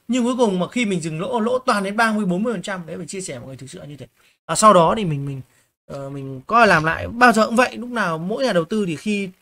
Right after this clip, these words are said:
sai rồi thì mình bắt buộc phải làm lại và chuẩn chỉ hơn. Đấy là lời khuyên cùng với tất cả anh chị mà đang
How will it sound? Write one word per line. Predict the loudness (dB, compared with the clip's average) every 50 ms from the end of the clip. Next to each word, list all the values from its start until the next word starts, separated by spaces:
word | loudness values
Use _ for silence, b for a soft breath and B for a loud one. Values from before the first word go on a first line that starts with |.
| _ _
sai | _ -6 -4 -2 -2 -2 -2
rồi | -4 -6 -8 -10
thì | -10
mình | -12 -10 -8 -6
bắt | -4 -4
buộc | -4 -4 -6
phải | -8 -10
làm | -8 -6 -6
lại | -6 -6 -8 b b b b b b -10
và | -8 -8
chuẩn | -8 -8 -10 -10
chỉ | -10 -8 -6
hơn. | -4 -2 -2 -2 -4 -6
Đấy | -6 -4
là | -2 -2
lời | -2 -2 -4 -6 -4
khuyên | -4 -4 -4 -4
cùng | -8 -12 -14 -12 -12
với | -12 -10
tất | -10 -10 -8 -6
cả | -6
anh | -6 -6 -6 -8
chị | -10 -10 -10 -10
mà | -12 -10 -8
đang | -8 -8 -8 -10